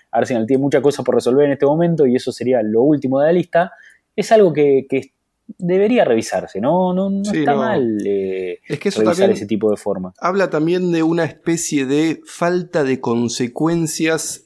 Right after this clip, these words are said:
Speaker 2: eh, una cultura de falta de consecuencias cuando algo sale mal en, en el club Arsenal en general. Esto lo vemos,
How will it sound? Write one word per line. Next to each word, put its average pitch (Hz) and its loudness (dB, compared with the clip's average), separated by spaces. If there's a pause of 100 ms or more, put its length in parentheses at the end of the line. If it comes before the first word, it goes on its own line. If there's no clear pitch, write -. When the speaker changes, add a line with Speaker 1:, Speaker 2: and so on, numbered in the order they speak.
(140)
Speaker 2:
eh, 120 -2
una 151 0
cultura 156 -2
de 147 0
falta 170 -4
de 135 0
consecuencias 143 -4
cuando 113 -2
algo 139 -2
sale 123 -4
mal 139 0
en, 120 -4
en 113 -2
el 113 -4
club 156 0
Arsenal 131 -2
en 113 -6
general. 113 -2
Esto 143 -4
lo 139 0
vemos, 170 -2